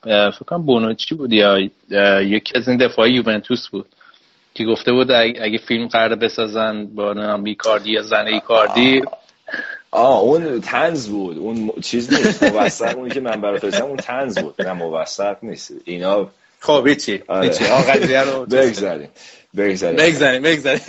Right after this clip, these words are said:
Speaker 2: آره.
Speaker 1: <laughs> اه، روم چی؟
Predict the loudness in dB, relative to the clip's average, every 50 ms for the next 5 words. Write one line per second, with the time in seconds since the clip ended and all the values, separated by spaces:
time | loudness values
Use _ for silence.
0 | 0 2 2 0 0 0 -2 -4 -4 -4 -6 -6 -8 -8 _ _ -20 -20 -20 -20
1 | -20 -20 -20 -20 -20 -20 -20 -20 -20 -8 -4 -2 -2 0 0 0 0 -2 -2 -4
2 | -4 -4 -4 -6 -6 -6 -4 -4 -4 -6